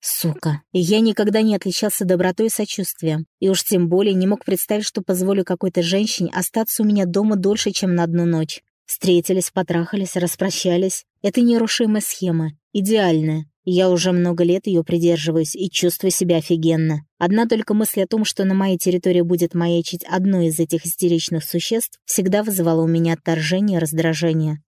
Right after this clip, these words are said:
Те же эмоции я испытываю сейчас. Однако стоит увидеть, как Диана открывает дверь и тут же подскакивает от громкого раската грома, как в моем мозгу явно какая-то матрица перегорает.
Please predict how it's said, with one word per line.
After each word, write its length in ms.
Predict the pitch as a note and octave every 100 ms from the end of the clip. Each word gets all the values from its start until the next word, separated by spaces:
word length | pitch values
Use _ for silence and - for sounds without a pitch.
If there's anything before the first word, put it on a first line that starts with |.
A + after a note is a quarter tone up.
| _ _
Те 240 | - F#3+ F#3+
же 160 | G#3+
эмоции 400 | G#3 G#3 A3 -
я 220 | F#3+ F3 F3+
испытываю 500 | - F3 D#3+ D#3+ E3
сейчас. 600 | - F#3 - D3+ - - _ -
Однако 320 | F3+ A3+ A#3
стоит 380 | - A#3+ A3+ G#3+
увидеть, 360 | G#3+ A3 G3+
как 200 | - F#3+
Диана 260 | F#3 G3 F#3+
открывает 460 | F3+ F#3+ F3 F3
дверь 260 | E3 F3+ A3
и 160 | G3 G3+
тут 180 | A#3
же 120 | G#3 G#3+
подскакивает 640 | G3 - G#3 F3+ F3+ F3+
от 100 | F3
громкого 420 | F3+ F3+ E3+ E3
раската 440 | E3+ E3 - E3+ E3+
грома, 360 | F#3+ G#3+ A3
как 200 | G#3 F#3+
в 80 | F3
моем 320 | F#3 G3 G#3+
мозгу 300 | G#3 G3+ G3+
явно 380 | G3 F#3 G3+ G#3
какая-то 440 | E3+ - D#3+ D#3+
матрица 480 | E3 D#3+ D#3 D3+ -
перегорает. 680 | D3+ E3 D#3 D#3 D#3 D3+ D#3